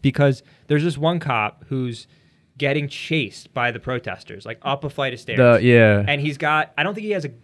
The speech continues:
Speaker 1: I don't think he's armed, but he's got a baton. And he's
Speaker 2: Yeah,
Speaker 1: like,
Speaker 2: he
Speaker 1: he's
Speaker 2: wasn't
Speaker 1: like,
Speaker 2: even swinging
Speaker 1: he's like
Speaker 2: it.
Speaker 1: push-, he's like kinda swinging it, but not at them. You
Speaker 2: Yeah,
Speaker 1: know, he's
Speaker 2: he's
Speaker 1: like
Speaker 2: like,
Speaker 1: pushing them back.
Speaker 2: "Get
Speaker 1: But,
Speaker 2: back." And
Speaker 1: but
Speaker 2: that
Speaker 1: what he
Speaker 2: one
Speaker 1: keeps
Speaker 2: guy, he looked drunk.
Speaker 1: What he keeps doing is, is he keeps just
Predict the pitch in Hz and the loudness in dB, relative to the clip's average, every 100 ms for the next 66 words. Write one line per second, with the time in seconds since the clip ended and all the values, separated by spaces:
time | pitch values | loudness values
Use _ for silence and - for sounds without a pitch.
0 | - 139 190 196 147 131 131 110 120 135 | -16 -12 -8 -8 -8 -8 -10 -10 -8 -6
1 | 127 - 147 135 95 98 _ - _ - | -8 -10 -8 -8 -10 -14 _ -20 _ -14
2 | - 131 143 113 139 107 110 143 165 180 | -4 -2 0 2 2 2 4 6 6 6
3 | 170 - 196 214 170 147 - 190 175 196 | 4 2 6 6 6 2 2 2 2 -2
4 | 170 165 165 190 208 160 190 196 156 156 | 0 0 0 -2 -2 -4 -6 -4 -4 -2
5 | 160 147 123 123 151 175 139 143 135 151 | -2 -4 -2 0 0 0 2 4 4 2
6 | 147 - 180 160 160 151 147 - - 127 | -2 0 0 0 -2 -4 -6 -8 -8 0
7 | 135 123 110 _ - 127 127 123 127 185 | 2 2 0 _ 0 4 6 6 6 6
8 | 151 123 123 196 120 - 131 139 110 - | 8 6 6 6 4 4 4 4 2 -6
9 | - 175 202 170 214 165 240 254 214 165 | -6 4 4 4 -4 -4 0 0 0 -2
10 | 143 170 165 175 160 - 202 160 - - | -2 0 0 0 -6 -6 -8 -8 -16 -20
11 | _ _ - 180 170 165 | _ _ -6 0 0 -2